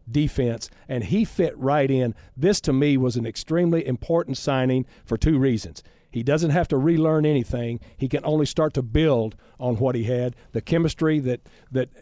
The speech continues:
Amy has talked about within that group, I thought was one of the most major things to the development of this defense, the way Dean Pease used them. And plus, he wanted to be here. You could tell he wanted to be here, and that's, you want that.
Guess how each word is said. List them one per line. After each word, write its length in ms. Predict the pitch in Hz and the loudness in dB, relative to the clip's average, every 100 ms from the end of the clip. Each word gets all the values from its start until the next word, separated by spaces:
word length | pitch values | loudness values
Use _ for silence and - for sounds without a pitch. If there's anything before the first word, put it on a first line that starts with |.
| - | -6
Amy 300 | 160 165 151 | 0 2 4
has 140 | 139 | 2
talked 260 | - 135 - | 2 0 0
about 260 | 127 131 | -2 0
within 380 | 123 127 - 165 | -2 -4 0 2
that 220 | 151 147 | 2 0
group, 360 | 127 135 127 127 - - | 2 2 2 -2 -20 -12
I 100 | 123 | -8
thought 280 | 135 143 139 | 0 0 2
was 160 | 127 131 | 0 2
one 100 | 131 | 2
of 60 | |
the 60 | 123 | 4
most 260 | 123 117 - | 2 2 0
major 460 | 117 156 170 143 | 2 4 2 2
things 480 | 127 135 131 127 120 - - | 0 0 2 0 -4 -16 -4
to 100 | 127 | -2
the 100 | 113 | 0
development 540 | 117 135 139 139 139 | 0 2 2 0 -2
of 180 | 147 135 | -2 0
this 180 | 139 131 | 0 0
defense, 560 | 135 135 - 123 120 - - | 0 0 0 -2 -2 -14 -4
the 80 | 127 | 0
way 220 | 120 147 | 2 2
Dean 260 | 139 143 135 | 2 0 2
Pease 400 | 147 147 131 113 | 2 2 0 -4
used 340 | 123 160 151 | -2 -2 0
them. 280 | 151 156 156 - - - - | 0 0 -2 -6 -20 -20 -4
And 200 | 160 131 | -2 0
plus, 460 | 170 156 135 - - - | 2 2 0 -6 -14 -8
he 200 | - 196 | 0 0
wanted 520 | 135 131 143 110 101 | 2 2 2 0 -4
to 80 | - | -8
be 240 | 101 120 104 | -2 -2 -2
here. 320 | 90 - - _ _ | -8 -14 -20 _ _
You 140 | - 156 | -4 -2
could 180 | - | -2
tell 180 | - 175 | 2 2
he 60 | 170 | 4
wanted 300 | 151 156 135 | 4 2 0
to 80 | 127 | 0
be 180 | 143 | 2
here, 320 | 123 123 123 110 - - | 2 2 0 -2 -12 -8
and 180 | 123 117 | -4 0
that's, 300 | 156 151 - | 0 0 -6
you 220 | 139 196 | -2 0
want 320 | 147 151 139 | 4 2 2
that. 240 | 123 113 | 0 -4